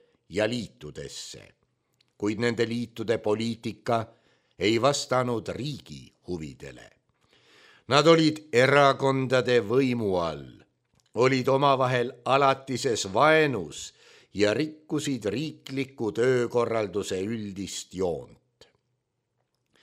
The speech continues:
Võimule tulles saatis Hitler kõik need ühingud ja liidud laiali ning kõik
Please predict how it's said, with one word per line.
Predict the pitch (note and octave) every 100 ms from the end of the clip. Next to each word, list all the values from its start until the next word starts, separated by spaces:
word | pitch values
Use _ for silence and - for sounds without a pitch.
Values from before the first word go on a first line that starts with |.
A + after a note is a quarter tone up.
| _ - - _ _
Võimule | - F#3 F#3 F#3+ F3
tulles | F#3 F3 E3+ E3
saatis | - D3 C#3+ C3 A#2+
Hitler | C#3+ E3 - C3+ C#3 A2+ -
kõik | E3 F#3 C3 - A2+
need | C3+ C#3+ A#2
ühingud | C#3 C#3+ C3 A#2+ A#2+ G2+
ja | G2+ G2+
liidud | C#3 C3 B2 F#2+ C#2+
laiali | C#2+ F2 D3 A#2+ D#2 C#2 B1+ A#1 - _ _ _ _ _ _ _ _ _
ning | A#2 D#3+ D3
kõik | - F#3+ G3+ - _